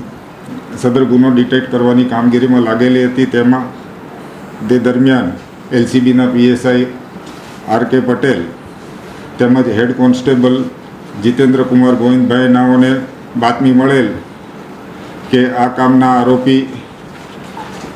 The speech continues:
આ એક આરોપીએ તેના મિત-, મળતિયા સાથે મળી સદર બનાવને અંજામ આપેલ છે, જેથી સદર આરોપીને બોલાવી અને પછી પૂછપરછ કરતા તેઓએ ગુ-, ગુનાઓની કબૂલાત કરેલી છે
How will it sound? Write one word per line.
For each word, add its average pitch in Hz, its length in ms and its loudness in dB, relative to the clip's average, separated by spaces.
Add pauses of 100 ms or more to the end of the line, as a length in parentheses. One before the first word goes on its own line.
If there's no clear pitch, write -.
(220)
આ 107 120 -6 (100)
એક 123 160 0
આરોપીએ 127 520 2
તેના 127 360 2
મિત-, 123 760 -2
મળતિયા 127 540 2
સાથે 127 300 0
મળી 123 460 2 (420)
સદર 123 260 2
બનાવને 127 500 2
અંજામ 123 360 4
આપેલ 131 300 2
છે, 104 220 0 (540)
જેથી 127 320 2
સદર 127 540 2 (120)
આરોપીને 127 520 4
બોલાવી 123 480 2 (500)
અને 123 300 2 (200)
પછી 127 220 2
પૂછપરછ 127 640 0
કરતા 123 400 0 (880)
તેઓએ 127 200 4
ગુ-, 123 640 0
ગુનાઓની 123 800 4
કબૂલાત 123 540 2
કરેલી 135 320 2
છે 131 380 -2